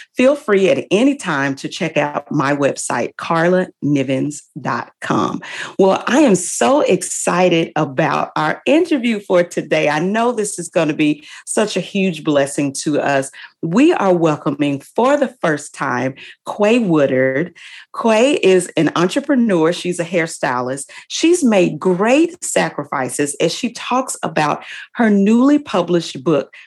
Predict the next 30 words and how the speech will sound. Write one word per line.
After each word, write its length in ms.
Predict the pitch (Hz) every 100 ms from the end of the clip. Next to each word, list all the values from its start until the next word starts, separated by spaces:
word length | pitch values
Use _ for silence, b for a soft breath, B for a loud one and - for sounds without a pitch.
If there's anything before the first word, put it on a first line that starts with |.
| B
Triumphs 880 | - - 208 233 240 240 247 - - -
in 120 | 165
the 100 | 151
Midst 540 | 147 165 202 - - _
of 200 | 156 -
Tribulations. 1000 | - - 196 185 190 165 120 - 147 - - B B B
This 220 | 180 220 226
book 280 | 202 262
is 140 | 202 180
published 580 | - 214 196 165 160 170
by 200 | 156 151
Rare 480 | 139 147 170 170
Publishing. 840 | 165 - 190 156 135 127 - 113 - B B _ - B
And 100 | -
so, 260 | 190 262 240
Quay, 380 | - 277 254 262
number 260 | 247 240
one, 400 | 233 214 196 190 -
thank 380 | 254 294 302 233
you 320 | 196 170 170
and 240 | 175 160 165
welcome 640 | 190 208 254 - 151 151 B B B
to 160 | 233
the 160 | 202 -
Every 240 | 180 180
Heart, 280 | 180 185 175
Every 360 | - 170 175 185
Woman 640 | 185 226 440 403 302 240
radio 500 | 202 233 370 285 151
show. 580 | - - 139 120 -